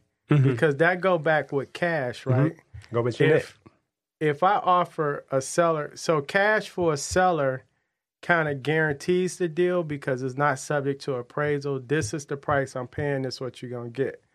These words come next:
Speaker 2: So if the appra-, there's no appraisal to come in lower,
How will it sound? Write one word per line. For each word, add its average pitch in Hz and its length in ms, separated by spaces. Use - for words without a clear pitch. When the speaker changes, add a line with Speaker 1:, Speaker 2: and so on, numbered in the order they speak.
Speaker 2:
So 135 340
if 131 200
the 127 120
appra-, 160 420
there's 160 240
no 170 200
appraisal 151 480
to 123 80
come 131 260
in 120 240
lower, 113 340